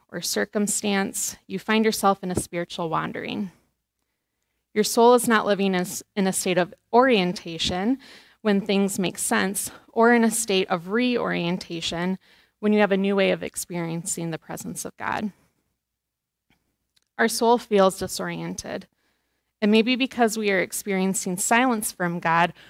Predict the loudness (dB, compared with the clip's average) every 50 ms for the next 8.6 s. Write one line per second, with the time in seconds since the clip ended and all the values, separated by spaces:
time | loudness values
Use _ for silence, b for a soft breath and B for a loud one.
0 | B B B 0 2 2 4 4 2 0 -2 -2 -2 -4 -4 -4 -6 -8 -8 -6
1 | -6 -8 -8 -10 -14 -18 -14 -14 -14 -14 _ _ -6 -4 -2 -2 -2 -4 -6 -8
2 | -12 -10 -10 -8 -8 -8 -8 -10 -14 _ _ _ _ _ _ _ _ _ _ _
3 | _ _ _ _ _ _ _ _ _ _ _ _ _ _ _ _ _ _ _ 0
4 | 4 4 4 4 6 6 6 6 6 4 0 2 2 2 2 2 0 0 0 0
5 | 2 2 0 2 2 2 0 0 -2 -4 -4 -4 -4 -2 0 0 0 0 0 0
6 | -2 -2 -4 -6 -4 -2 -2 -2 0 -2 -6 -8 -8 -6 -8 -10 -10 -10 -12 -14
7 | -14 -16 -16 -8 -2 0 0 0 0 -2 -2 -2 0 -2 -2 -2 -6 -8 -8 -2
8 | 0 0 0 0 0 0 2 2 2 2 0 -2